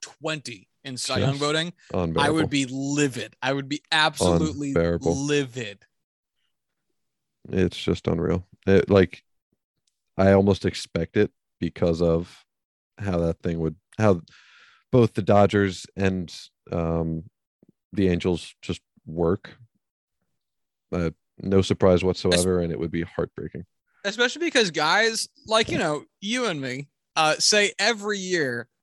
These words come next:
Speaker 1: the, uh, Angels should take chances on flyer pitchers because their pitching sucks. And, uh, they could, totally could have signed Andrew Heaney to eight and a half million dollars. And yeah, they could have. But the funny part would be that they've been giving Andrew Heaney a shot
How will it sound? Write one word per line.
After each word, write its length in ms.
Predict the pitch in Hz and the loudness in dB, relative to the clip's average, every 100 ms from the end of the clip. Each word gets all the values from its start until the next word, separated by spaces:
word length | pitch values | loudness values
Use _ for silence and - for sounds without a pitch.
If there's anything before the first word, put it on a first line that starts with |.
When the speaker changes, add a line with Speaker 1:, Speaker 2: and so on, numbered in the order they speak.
| _ _ 156 | _ _ -2
Speaker 1:
the, 180 | 156 - - | -2 -2 -2
uh, 240 | 156 151 | 2 2
Angels 340 | 160 190 190 190 | 2 0 -2 -4
should 160 | 180 | -4
take 200 | - 170 | -2 -4
chances 440 | - 170 160 160 143 | -2 -4 -2 -4 -4
on 180 | 135 123 | -6 -8
flyer 500 | - 151 143 143 135 | -8 -2 0 0 -2
pitchers 400 | 143 135 123 117 | -4 -4 -6 -8
because 240 | 127 123 | -10 -10
their 100 | 120 | -8
pitching 320 | - 123 117 | -10 -10 -10
sucks. 460 | - 110 101 - - _ _ _ _ _ - | -8 -8 -10 -14 -16 _ _ _ _ _ -2
And, 420 | 135 135 127 117 - | 2 2 0 -4 -4
uh, 200 | 147 131 | 0 2
they 120 | 147 | 2
could, 280 | 160 208 196 | 0 0 0
totally 280 | 196 233 214 | 0 2 2
could 120 | 190 | 0
have 100 | 175 | -4
signed 240 | 180 156 151 | -2 0 0
Andrew 260 | 143 143 | -2 -4
Heaney 220 | 135 131 | -6 -6
to 100 | 127 | -6
eight 60 | 123 | -8
and 100 | 120 | -8
a 40 | |
half 160 | 113 107 | -8 -8
million 180 | 117 110 | -10 -10
dollars. 260 | 107 110 | -10 -10
And 80 | 185 | -6
yeah, 140 | 220 175 | -4 -4
they 100 | 175 | -4
could 180 | 214 170 | -2 -2
have. 100 | - | -4
But 100 | 175 | -6
the 80 | 247 | -4
funny 220 | 233 226 | -2 0
part 180 | 220 190 | 0 0
would 100 | 190 | -2
be 220 | 214 196 - | -2 -2 -4
that 160 | 165 | -2
they've 200 | 190 214 | 2 2
been 120 | 226 208 | 2 -2
giving 240 | 202 165 | -2 -2
Andrew 280 | 175 170 170 | -4 -4 -4
Heaney 300 | 190 180 160 | -4 -4 -4
a 40 | |
shot 380 | - 190 180 | -2 2 2